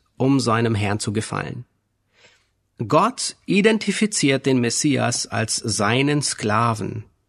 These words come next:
seinen gehorsamen, unterwürfigen Sklaven. Der Knecht Jehovas, der Sklave Jehovas,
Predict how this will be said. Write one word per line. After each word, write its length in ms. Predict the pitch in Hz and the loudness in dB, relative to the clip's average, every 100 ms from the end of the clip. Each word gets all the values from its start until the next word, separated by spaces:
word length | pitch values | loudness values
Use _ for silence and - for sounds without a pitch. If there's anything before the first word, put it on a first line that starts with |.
| _ _ | _ _
seinen 420 | - 110 113 120 113 | -4 0 2 2 0
gehorsamen, 960 | 110 - 165 175 165 160 160 165 160 _ - | -2 0 2 2 2 2 2 0 -4 _ -2
unterwürfigen 1000 | 135 147 131 117 107 110 - 107 107 110 | 0 2 0 0 0 -2 -2 -2 -2 -2
Sklaven. 640 | - 110 95 95 101 107 - _ _ _ _ _ | -4 -4 -2 -4 -6 -12 -16 _ _ _ _ _
Der 180 | - 113 | -4 -2
Knecht 360 | - 190 151 - | 2 0 0 0
Jehovas, 720 | 175 147 156 147 160 - - _ 117 | 2 4 2 0 -4 -8 -12 _ -2
der 120 | 107 | 0
Sklave 520 | - 117 107 127 147 | 0 0 2 2 0
Jehovas, 760 | 127 120 120 127 139 139 - | 0 0 0 -2 -4 -4 -4